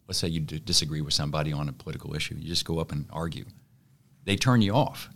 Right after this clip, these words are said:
They just, they don't wanna hear it. They don't wanna hear an argument come at,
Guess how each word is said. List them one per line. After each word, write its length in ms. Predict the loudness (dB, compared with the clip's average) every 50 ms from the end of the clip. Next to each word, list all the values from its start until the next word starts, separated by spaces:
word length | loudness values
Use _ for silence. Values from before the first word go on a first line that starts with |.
| -20 -20 -10
They 140 | -8 -6
just, 400 | -4 0 0 2 2 2 2 0 -2 -8 -6
they 120 | -4 0
don't 260 | 2 2 2 0 0
wanna 200 | 0 0 2 2
hear 260 | 2 0 0 0 -2 -2
it. 80 | -2
They 100 | -2 -4
don't 120 | -2 -2 -2
wanna 140 | -2 -4
hear 100 | -2 -4
an 80 | -4 -2
argument 400 | -2 -2 -2 -2 0 -2 -2 -2 -8 -18 _ _ _
come 320 | -2 -2 0 0 -2 -4 -8 -16 -20 _ _ _ _ _
at, 120 | -10 -10